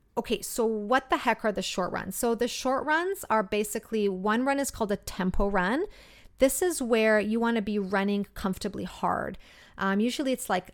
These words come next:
a six or seven out of ten, where basically you are running as fast as you can, but at longer distances. So that's called a tempo run, and you'd have one of those a week. And then there's more of a, a marathon training run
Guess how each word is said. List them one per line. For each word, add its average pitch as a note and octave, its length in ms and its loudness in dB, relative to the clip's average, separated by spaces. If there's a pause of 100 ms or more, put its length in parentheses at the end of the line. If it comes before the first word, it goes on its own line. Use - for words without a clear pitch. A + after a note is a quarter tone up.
a F#3 60 -2
six - 380 -4
or A3 60 -4
seven F#3+ 360 -2
out F3 120 0
of E3+ 120 -6
ten, G3+ 440 -4 (360)
where B3+ 140 4
basically C#4+ 1120 -2
you A3 460 -2
are G3 460 2 (160)
running A3 500 0
as - 180 -4
fast E3+ 340 0
as B3+ 120 -4
you B3+ 80 -6
can, A3 560 -2 (120)
but G#3 180 4
at G3 180 0
longer F#3 380 0
distances. - 840 -8 (260)
So - 160 -4
that's A3 300 2
called G#3+ 220 -6
a G#3 60 -6
tempo G3+ 400 -4
run, G3+ 380 -2
and G3+ 180 0
you'd G3 100 0
have F#3+ 160 -2
one G3 180 -2
of F#3+ 140 -4
those F#3+ 320 -6
a F#3+ 60 -6
week. G#3+ 460 -4 (260)
And A3+ 140 0
then D#4+ 140 2
there's D4+ 260 0
more A#3+ 220 2
of G#3+ 100 -2
a, G3 280 2
a G3+ 60 -4
marathon G3+ 640 -2
training F3+ 520 -4
run E3+ 320 -4